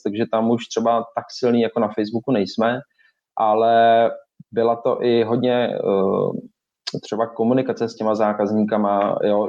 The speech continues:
Myslím si, že jedna, jedna, jedno velký téma bylo to portfolio, že jsme se opravdu trefili tím zbožím, ale druhý te-, druhý jako téma bylo třeba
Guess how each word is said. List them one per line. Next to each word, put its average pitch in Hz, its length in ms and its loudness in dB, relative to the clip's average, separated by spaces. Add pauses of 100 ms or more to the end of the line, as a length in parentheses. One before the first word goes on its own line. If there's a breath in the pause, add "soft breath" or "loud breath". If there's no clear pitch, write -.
Myslím 131 240 -2
si, 135 120 -2
že 139 100 0
jedna, 123 320 0
jedna, 127 300 0
jedno 123 240 0
velký 117 300 -2
téma 123 240 -2
bylo 139 200 -2
to 117 100 -6
portfolio, 123 800 -2
že 120 60 0
jsme 110 260 -6
se 117 80 0
opravdu 113 320 0
trefili 107 380 -6
tím 127 180 0
zbožím, 107 500 0 (720 soft breath)
ale 113 380 2 (100)
druhý 113 420 -4
te-, 123 120 0
druhý 110 400 0
jako 117 220 -2
téma 113 340 -2
bylo 113 680 2 (100)
třeba 110 580 -2